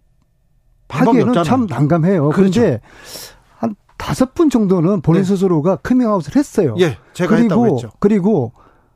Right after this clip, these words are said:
Speaker 2: 잘못했다는 반성이 없어요.
Speaker 1: 예.
Speaker 2: 그런, 그런, 그런, 그러면은 이 차도 살인에 대해서 이것을 덮고 갈,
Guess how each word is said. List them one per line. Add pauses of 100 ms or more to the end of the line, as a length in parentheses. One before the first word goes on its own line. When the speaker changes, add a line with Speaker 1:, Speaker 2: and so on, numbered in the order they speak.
(300)
Speaker 2:
잘못했다는
반성이
없어요. (380)
Speaker 1:
예. (100)
Speaker 2:
그런, (100)
그런,
그런,
그러면은
이
차도
살인에
대해서 (280)
이것을
덮고
갈,